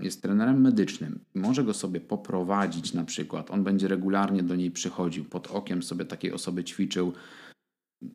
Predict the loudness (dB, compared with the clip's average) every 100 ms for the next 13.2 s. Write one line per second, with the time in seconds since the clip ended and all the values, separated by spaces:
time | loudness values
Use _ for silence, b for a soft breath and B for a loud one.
0 | _ -8 -4 2 4 6 4 2 -2 0
1 | 0 0 0 0 2 2 0 2 2 2
2 | 0 -4 -2 -2 -2 0 0 0 -4 -2
3 | -2 -2 -6 -4 -4 -4 -6 -8 -4 -2
4 | -2 0 0 0 -6 -8 -4 -4 -4 -4
5 | -4 -2 0 -2 0 0 0 -2 -2 -4
6 | -4 -6 -6 -8 -12 _ _ -12 -8 -4
7 | -2 0 -2 B B B -10 -6 0 2
8 | 2 0 -4 -2 2 4 6 4 4 0
9 | 0 0 0 0 -2 -4 -6 -6 -6 0
10 | 0 0 -8 -6 2 4 4 2 -2 -2
11 | 0 0 0 0 0 0 -2 -2 -6 -4
12 | -4 -2 -2 -2 -2 -2 -2 0 2 2
13 | 0